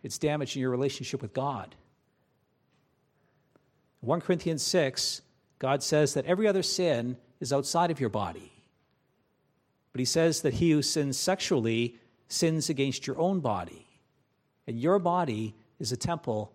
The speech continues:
of the Holy Spirit. You offend the Spirit of God when you commit this sin. Paul spells it out in verses five and six. He says, "For you may be sure of this, that everyone who is sexually immoral or impure,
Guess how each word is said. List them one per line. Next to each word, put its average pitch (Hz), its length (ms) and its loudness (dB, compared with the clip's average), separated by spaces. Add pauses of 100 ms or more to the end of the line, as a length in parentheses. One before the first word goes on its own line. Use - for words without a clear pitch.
of 107 120 -6
the 117 80 -2
Holy 123 240 0
Spirit. - 800 -4 (1600)
You 147 140 2
offend 180 480 0
the 135 60 -4
Spirit 175 380 0
of 135 140 -2
God 143 480 2 (540)
when 135 120 -2
you 131 80 0
commit 160 280 0
this 110 160 -4
sin. 98 360 -4 (1600)
Paul 143 140 0
spells 170 320 2
it 180 80 6
out 165 140 4
in 147 80 -4
verses 147 260 0
five 165 260 4
and 156 120 -2
six. 160 380 0
He 135 80 -4
says, 139 440 0 (480)
"For - 140 -6
you 143 80 2
may 147 120 4
be 147 120 0
sure 208 280 6
of 175 120 4
this, 143 680 4
that - 140 -2
everyone 196 460 6
who 147 140 4
is 139 140 4
sexually 202 420 4
immoral 170 540 6
or 147 160 6
impure, 147 760 6